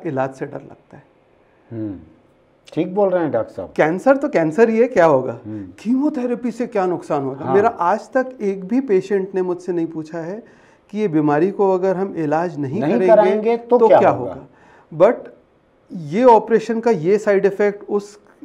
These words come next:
Speaker 1: treatment का वो
Speaker 2: कीमोथेरेपी
Speaker 1: साइड
Speaker 2: से
Speaker 1: इफेक्ट।
Speaker 2: बाल झड़ जाएंगे क्या डॉक्टर साहब? और क्या होगा? हमने सुना है कि उसका side effect उसके main बीमारी से भी ज़्यादा खतरनाक होता है।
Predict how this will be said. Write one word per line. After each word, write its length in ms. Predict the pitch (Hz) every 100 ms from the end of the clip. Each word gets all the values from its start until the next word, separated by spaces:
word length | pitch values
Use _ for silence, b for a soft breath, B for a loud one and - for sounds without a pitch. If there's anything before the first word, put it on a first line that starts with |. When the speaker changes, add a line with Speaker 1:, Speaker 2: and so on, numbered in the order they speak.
| 180
Speaker 1:
treatment 420 | 190 180 202 185
का 60 | 208
वो 80 | 185
Speaker 2:
कीमोथेरेपी 260 | 185 226
Speaker 1:
साइड 160 | 208 185
Speaker 2:
से 60 | 185
Speaker 1:
इफेक्ट। 240 | 220 185
Speaker 2:
बाल 220 | 143 208
झड़ 320 | 180 185 190
जाएंगे 520 | 185 175 175 175 175 165
क्या 200 | 170 165
डॉक्टर 280 | 156 151
साहब? 400 | - 156 147 139 - _
और 200 | 135 147
क्या 200 | 165 175
होगा? 400 | 156 156 151 151
हमने 360 | 147 147 165 180
सुना 300 | 180 175 170
है 140 | 175
कि 120 | 170 180
उसका 300 | 160 - 165
side 360 | - 160 185
effect 420 | 190 190 190 190
उसके 300 | 185 185 -
main 280 | 175 170 196
बीमारी 460 | 175 170 160 170 196
से 160 | -
भी 180 | 185 190
ज़्यादा 320 | 170 170 180
खतरनाक 600 | 180 170 165 160 160 165
होता 260 | 151 147 151
है। 160 | 139